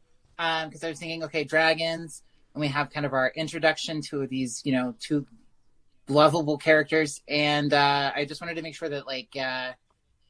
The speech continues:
you know, there was forward momentum, that it wasn't dragging, that, you know, we got to establish what both of them wanted,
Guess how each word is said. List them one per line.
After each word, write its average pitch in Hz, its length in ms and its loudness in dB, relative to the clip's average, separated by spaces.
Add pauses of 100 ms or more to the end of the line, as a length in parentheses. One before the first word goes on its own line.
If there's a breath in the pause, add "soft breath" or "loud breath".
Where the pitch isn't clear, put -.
you 160 80 -6
know, 165 80 -2
there 175 80 -2
was 151 140 -6
forward 156 460 -2
momentum, 151 840 -4
that 143 140 -2
it 143 80 -8
wasn't 147 260 -6
dragging, 135 600 -6
that, 135 180 -10
you 135 80 -18
know, 131 120 -12
we 131 100 -12
got 127 180 -6
to 135 120 -10
establish 147 640 2
what - 160 -4
both 147 220 0
of 139 120 -18
them 131 200 -2
wanted, 139 600 -4